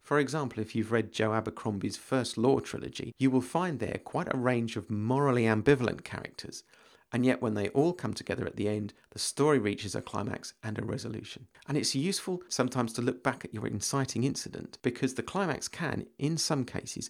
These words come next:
complement that inciting incident, because it draws to a close the period of change and action that was ushered in at that earlier stage of the story. So, for example, again in The Lord of the Rings,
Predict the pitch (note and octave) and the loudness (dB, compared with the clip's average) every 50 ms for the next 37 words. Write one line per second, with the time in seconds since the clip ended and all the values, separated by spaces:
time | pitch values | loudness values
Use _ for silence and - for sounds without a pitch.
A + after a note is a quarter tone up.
0 | - - - - - D#3 - - - A2 G2+ - - - - - G2+ A2 G#2 - | -10 -12 -10 -6 -4 -4 -4 -2 0 0 0 0 -4 -6 -6 -6 -6 -6 -6 -6
1 | G2 F#2 F#2 - - F#2+ F#2 - - - - - - - - - B2+ B2+ C#3+ A#2 | -6 -6 -6 -6 -8 -8 -8 -8 -8 -10 -12 -12 -12 -14 -8 -8 -2 -2 2 2
2 | B2 B2 - G#2+ A2+ A#2+ C3+ D#3+ D#3+ E3 E3 - - C3+ - - E3 D#3+ C#3+ A#2+ | 2 0 0 0 2 4 6 6 4 2 0 -2 -6 -6 -4 -2 0 0 2 2
3 | G#2 - - - - - A2 G2+ G#2 G#2 G2 - - - - G2+ G2+ G#2 G#2 G2+ | 0 -2 -4 -6 -2 0 2 2 2 2 0 0 -2 -2 0 2 2 2 0 -2
4 | - - - - G2+ - - - - - - - - - - - _ - - _ | -4 -6 -10 -12 -12 -6 -4 -6 -4 -4 -6 -6 -6 -6 -8 -12 _ -20 -20 _
5 | - - - - G#2 - - A#2+ A2 - - - E2 E2+ F#2 F2+ - E2+ G2 - | -10 -8 -6 -6 -6 -2 0 0 0 0 -2 -2 0 2 2 2 2 2 2 4
6 | G#2+ - - - B2 G#2 G2+ G2 F#2 - - - G#2 G2+ - - - - - - | 4 4 4 4 4 4 4 2 0 -2 -4 -6 -6 -8 -8 -10 -10 -12 -10 -10
7 | - - - A#2+ - - - - - - - - - - - F3+ F3 F3+ - D#3+ | -10 -10 -12 -14 -14 -16 -20 -20 -20 -20 -20 -10 -2 4 6 6 6 6 4 0
8 | C#3+ B2 C3+ C3 A#2+ A2+ - - - - B2 A2+ C3+ B2 A2 G#2+ G#2 G#2+ A2 G#2+ | 2 4 4 4 2 2 0 -6 -4 -2 2 6 6 6 8 6 4 4 4 6
9 | A2+ A2+ A2 G#2 A2 G#2+ A2 G2 F#2+ F#2 - | 4 4 4 2 0 2 0 0 0 -2 -8